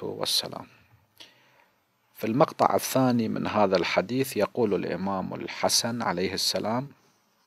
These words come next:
<clears throat> "يا محمد بن علي، أما علمت أن الحسين بن علي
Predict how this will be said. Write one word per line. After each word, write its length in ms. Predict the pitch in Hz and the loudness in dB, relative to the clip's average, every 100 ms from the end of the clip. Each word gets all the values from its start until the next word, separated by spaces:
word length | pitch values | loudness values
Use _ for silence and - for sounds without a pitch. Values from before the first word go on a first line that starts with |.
| _ _ _ _ - - - _ _ _ _ | _ _ _ _ -20 -20 -20 _ _ _ _
<clears throat> 260 | - - - - _ - _ _ _ _ _ | 6 8 6 -2 _ -20 _ _ _ _ _
"يا 320 | 107 131 147 | 2 4 4
محمد 720 | 135 110 - 107 101 98 95 87 | 2 0 0 -2 0 0 0 0
بن 120 | 90 | -2
علي، 380 | 92 92 92 90 - _ _ _ _ _ _ | -2 -2 -6 -12 -18 _ _ _ _ _ _
أما 280 | 95 107 123 | -2 0 4
علمت 580 | 113 110 113 110 104 - 98 87 85 - | 6 6 4 0 -2 -4 -4 -4 -8 -4
أن 260 | 101 95 | -2 0
الحسين 640 | 90 87 - 85 98 95 101 | -2 -2 -2 -2 -2 0 -2
بن 180 | 98 95 | -2 -2
علي 720 | 92 92 101 101 98 90 85 | 0 0 -4 -6 -6 -6 -8